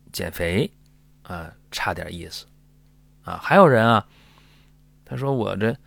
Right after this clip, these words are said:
已经把一日三餐呢改成一日两餐了，还是不行。”其实没必要那么控制饮食啊。我今天讲的这个方法，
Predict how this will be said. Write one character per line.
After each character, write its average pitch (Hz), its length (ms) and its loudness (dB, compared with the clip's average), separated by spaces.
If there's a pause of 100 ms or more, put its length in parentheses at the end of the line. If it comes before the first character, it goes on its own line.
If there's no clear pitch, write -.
(460)
已 104 260 0
经 147 240 0
把 98 180 2
一 95 160 -2
日 135 160 0
三 120 240 0
餐 110 220 -2
呢 92 200 -2
改 87 180 -8
成 92 180 -10
一 92 80 -6
日 107 140 -2
两 87 200 -4
餐 85 200 -10
了， 82 60 -10
还 127 440 0
是 123 100 -2
不 110 160 0
行。” 95 180 -6 (1160)
其 - 160 -10
实 135 80 -2
没 120 220 2
必 160 140 0
要 160 160 4
那 165 100 2
么 117 120 0
控 107 220 -6
制 87 140 -6
饮 - 140 -12
食 - 180 -14
啊。 - 280 -16 (340)
我 101 180 -2
今 165 180 2
天 165 160 4
讲 101 200 0
的 92 60 -6
这 98 140 0
个 90 80 -2
方 95 260 -2
法， - 200 -8